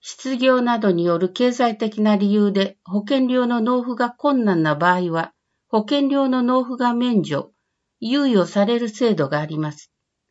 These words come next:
詳しくはお問い合わせください。消費者生活相談。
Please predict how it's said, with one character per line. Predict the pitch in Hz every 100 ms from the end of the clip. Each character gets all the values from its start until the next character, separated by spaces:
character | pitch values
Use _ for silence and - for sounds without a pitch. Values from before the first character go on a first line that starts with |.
| _ _ _ -
詳 | - 277
し | 294 -
く | 185
は | 151 151 - -
お | 185
問 | 254 247
い | 240
合 |
わ | 226
せ | 214
く | 208
だ | 196 185
さ | 196 160
い。 | 143 _ _ _ _ _ _ _ _ _ _ _ _ _ _ _ _ _ _ _ _ _ _ _ _ _ _ _ _ _ _ _ _ _ _ _ _ _ _ _ _ -
消 | - 302
費 | 311
者 | - - 170 160
生 | - - 277
活 | 294 277
相 | - - 208
談。 | 147 131 135